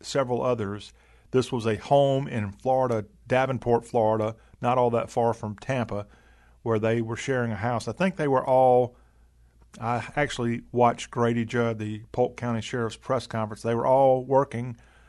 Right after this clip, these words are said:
as contractors for Publix grocery stores. And I don't know what they were doing, maybe at a big giant plant there or something. But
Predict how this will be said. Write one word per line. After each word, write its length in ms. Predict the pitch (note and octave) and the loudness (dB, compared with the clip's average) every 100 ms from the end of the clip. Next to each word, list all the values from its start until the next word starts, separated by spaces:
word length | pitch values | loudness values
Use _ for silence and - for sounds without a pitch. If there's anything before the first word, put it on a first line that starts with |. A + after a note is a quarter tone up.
| _ _ _ _ - | _ _ _ _ -6
as 160 | A#2 - | -6 -4
contractors 800 | - D#3 D3 C3 A#2 A#2 A2+ G#2+ | 0 2 2 2 0 0 -8 -6
for 380 | - A2 A2 | -2 0 2
Publix 600 | G#2 - B2+ B2+ - - - | -2 -4 -2 -2 -4 -16 -2
grocery 400 | C3 C3 A2+ G#2 | 0 0 -4 -12
stores. 560 | - G2+ F#2+ F#2+ - - _ _ - | -6 -6 -6 -10 -14 -20 _ _ -12
And 460 | G#2+ G#2 G#2 G2+ | -6 -4 -2 -4
I 80 | A2 | -4
don't 160 | G#2+ B2 | -4 -4
know 220 | A#2 A2+ | -4 -2
what 260 | G#2+ A#2 - | 0 -2 0
they 140 | A#2+ | -4
were 100 | A#2 | -2
doing, 240 | A#2+ A#2+ | -2 -2
maybe 260 | A2+ A#2 A#2+ | -2 0 0
at 80 | A2+ | 0
a 160 | A2 | -2
big 300 | G#2+ G#2+ A2+ | -4 -4 -4
giant 340 | A2+ A#2+ A#2 - | -2 -2 -2 -4
plant 320 | - A#2+ A#2+ | -6 -4 -4
there 160 | A#2+ A#2 | -2 -2
or 40 | |
something. 400 | A#2 A2+ A#2+ A2+ | -2 -6 -2 -2
But 160 | G#2+ | -4